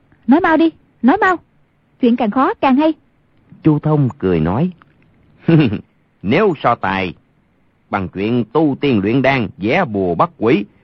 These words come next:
Speaker 2: thì bọn ta không phải là đối thủ của đạo gia người đâu." Khu Sử Cơ cũng cười nói, "Bần Đạo cũng không muốn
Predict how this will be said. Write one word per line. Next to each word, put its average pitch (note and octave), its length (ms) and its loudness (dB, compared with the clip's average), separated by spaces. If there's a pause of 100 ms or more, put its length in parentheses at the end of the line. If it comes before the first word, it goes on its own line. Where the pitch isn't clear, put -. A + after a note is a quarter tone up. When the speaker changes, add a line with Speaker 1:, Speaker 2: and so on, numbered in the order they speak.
(220)
Speaker 2:
thì C#3 100 0
bọn C#3+ 200 0
ta D#3+ 280 0 (320)
không C#3 300 0
phải D3 100 0
là G2+ 100 -2
đối D3+ 140 -2
thủ D#3 260 -2
của C#3+ 80 -4
đạo C3 360 2
gia C3+ 300 0 (300)
người B2 200 -2
đâu." B2+ 460 0 (840)
Khu E3 180 2
Sử C3 240 0
Cơ C#3 260 2 (180)
cũng A#2+ 280 0
cười F2 220 2
nói, B2 320 -2 (1160)
"Bần E2 240 -2
Đạo A2+ 320 2
cũng C3 160 -10
không G#2+ 260 -2
muốn E3 160 2